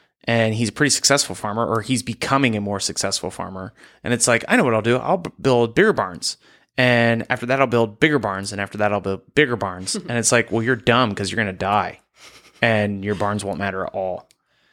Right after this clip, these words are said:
Speaker 1: How, how is that not a shocking condemnation of the way that most of us live our lives?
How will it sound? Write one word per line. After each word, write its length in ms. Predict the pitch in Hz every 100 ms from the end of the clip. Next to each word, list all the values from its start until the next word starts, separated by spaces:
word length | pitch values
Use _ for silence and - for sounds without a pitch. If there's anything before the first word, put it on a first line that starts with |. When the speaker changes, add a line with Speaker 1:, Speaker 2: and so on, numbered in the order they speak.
| _ _ -
Speaker 1:
How, 200 | 175 214
how 220 | - 233 349
is 140 | 302
that 260 | 247 220 127
not 560 | 123 127 156 196 117 -
a 100 | 127
shocking 560 | - - 143 - 147 131
condemnation 880 | - 123 123 117 113 113 113 104
of 240 | - 110 101
the 80 | 107
way 160 | 107
that 180 | 104 104
most 240 | 104 104
of 80 | 120
us 240 | 104 95 -
live 160 | 101
our 120 | 98
lives? 380 | 95 90 - -